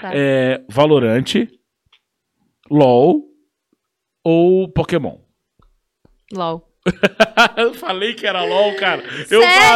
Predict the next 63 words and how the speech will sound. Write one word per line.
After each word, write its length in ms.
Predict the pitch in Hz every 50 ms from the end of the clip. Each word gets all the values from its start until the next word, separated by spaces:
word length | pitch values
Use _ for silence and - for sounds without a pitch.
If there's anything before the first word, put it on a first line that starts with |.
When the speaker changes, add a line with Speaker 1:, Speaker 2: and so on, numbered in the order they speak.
| 220
Speaker 2:
falei, 200 | 226 226 220 -
eu 60 | - 247
falei, 220 | 233 220 214 202 190
Ah, 80 | 180
vai 140 | 160 180 185
gostar 280 | 180 190 185 185 196 196
de 120 | 165 202
lol, 260 | 190 175 165 160 151 143
cara. 240 | 147 147 135 127
lolzinho, 680 | 127 135 156 180 190 185 165 135 131 185 196 175 165 170
eu 40 |
Speaker 1:
Eu 20 | 170
Speaker 2:
falei 300 | 180 196 180 175 185 190
Speaker 1:
go-, 80 | 196 -
Speaker 2:
que 60 | 330
era 140 | - - 175
Speaker 1:
é, 40 | 165 330
Speaker 2:
isso. 180 | 320 - - 147
Speaker 1:
é 120 | 269 320 339
porque 420 | - 359 339 - - 339 320 320
o 120 | 302 302
lol 220 | 302 277 277 285 302
foi 120 | - 320
o 40 | 294
primeiro 200 | - 285 302 302
jogo 140 | 285 285 269
que 40 | 277
eu 20 |
comecei 240 | 247 262 247 233 247
a 40 | 233
jogar. 280 | 214 214 175 160 180 _ _ _ _ -
Tipo, 180 | - - 214 202
desde 260 | - 233 208 - - -
de, 300 | 202 202 220 240 233 - _ - - - _ _ _
porra, 200 | - 294 277 240
era 140 | 208 214 233
dois 180 | 214 254 247 226
mil 240 | 233 254 262 277 294
e 140 | 311 320 320
quinze 340 | 320 - - 285 294 285 247
eu 60 | 240
jogava 240 | 214 208 196 185 185
lol. 220 | 185 175 156 - -
Speaker 2:
Entendi. 600 | 139 139 127 156 147 131 120 107 117 113 107 110
Speaker 1:
E 20 |
assim, 80 | 113 -
Speaker 2:
Então, 120 | - 143 143
Speaker 1:
eu 40 | 135
Speaker 2:
lol. 60 | 123
Speaker 1:
jogava 280 | 110 104 - - - 339
no 60 | 339
meu 120 | 330 339 330 339
Speaker 2:
Você 80 | - -
assistiu 200 | 277 - 320 330
Speaker 1:
notebook. 280 | 294 233 170 147 - -
Speaker 2:
Arcane? 420 | 285 - 240 190 131 98 90 101 _ - - - - - _ - - - _ _ _ _ _ _ _ _ _ _ - - - _ _
Speaker 1:
Cada 160 | - 370 415 -
Speaker 2:
Cara. 100 | 508 466
Speaker 1:
vez 140 | 392 427 -
que 100 | - -
saía, 480 | - 480 392 339 320 330 339 392 403 349
eu 60 | 294
te-, 140 | - 339 320